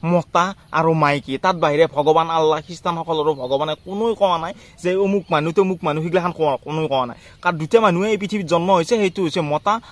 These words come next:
আৰু মাইকী। তাৰ বাহিৰে এই পৃথিৱীত হিন্দু, মুছলিম, কি বে, কি বি, যিমান জাত পাত আছে, একো জাত পাত নাই। অকল দুটাই জাত আছে এই পৃথিৱীত, হিন্দু আৰু মুছলিম। আজিৰ ভিডিঅ'টো অলপ বেলেগ, বেলেগ, বেলেগ ধৰণৰ প্ৰেক্টিকেল লাইফৰ ভিডিঅ', যিহেতু মই প্ৰতিদিনে লৈ আহোঁ। প্ৰতিদিনে মানে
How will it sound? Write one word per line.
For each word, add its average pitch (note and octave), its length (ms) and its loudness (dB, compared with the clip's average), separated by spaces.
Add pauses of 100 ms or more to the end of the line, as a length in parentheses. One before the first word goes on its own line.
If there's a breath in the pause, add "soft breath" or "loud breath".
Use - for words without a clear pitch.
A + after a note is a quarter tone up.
আৰু E3 180 2
মাইকী। D3 360 0
তাৰ G3 220 0
বাহিৰে E3 240 2
এই F#3 140 -4
পৃথিৱীত F3 380 -8 (240 loud breath)
হিন্দু, G3 340 0
মুছলিম, F#3+ 440 -2
কি A3 160 -4
বে, G3+ 180 4
কি G#3+ 180 -6
বি, F#3+ 160 -4
যিমান G#3+ 360 0
জাত E3+ 260 2
পাত F3 160 -2
আছে, G3 240 -6 (280 soft breath)
একো F#3 280 0
জাত D3 180 4 (100)
পাত B2+ 200 -4
নাই। A2 100 -10 (220 soft breath)
অকল F3 280 4
দুটাই E3+ 400 2
জাত D#3 180 2
আছে E3 200 -6
এই D#3+ 120 0
পৃথিৱীত, D3+ 380 -6 (240 soft breath)
হিন্দু D3+ 300 0
আৰু C#3 140 4
মুছলিম। C3 340 -10 (160 loud breath)
আজিৰ A3 200 0
ভিডিঅ'টো G#3+ 320 2
অলপ G3 160 4
বেলেগ, D#3+ 260 4
বেলেগ, D#3 200 2
বেলেগ E3+ 320 2
ধৰণৰ F3+ 240 -2
প্ৰেক্টিকেল F3 380 -6
লাইফৰ E3 260 -2
ভিডিঅ', D3+ 240 -4
যিহেতু D3 240 -4
মই D3 180 -2
প্ৰতিদিনে D3 400 -8
লৈ D#3 180 4
আহোঁ। E3+ 160 -2
প্ৰতিদিনে D3+ 380 -6
মানে D3+ 180 -4